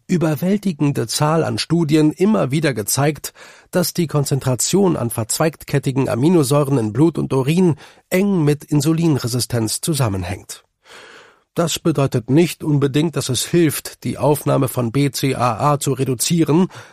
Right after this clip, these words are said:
da auch noch andere Faktoren die B C A A Konzentration im Blut beeinflussen. Kurzfristige Veränderungen in der Ernährung, wie statt fleischhaltiger Lasagne vegan zu essen,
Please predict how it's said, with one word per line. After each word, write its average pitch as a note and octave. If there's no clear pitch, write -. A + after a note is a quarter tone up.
da E3+
auch -
noch E3+
andere F3
Faktoren D3+
die A#2+
B C#3+
C C#3+
A A#2
A D3+
Konzentration D#3
im C3+
Blut B2
beeinflussen. G#2+
Kurzfristige C#3+
Veränderungen C#3+
in A#2
der A2+
Ernährung, C3
wie A#2+
statt -
fleischhaltiger C3
Lasagne C3+
vegan D3+
zu D3
essen, D3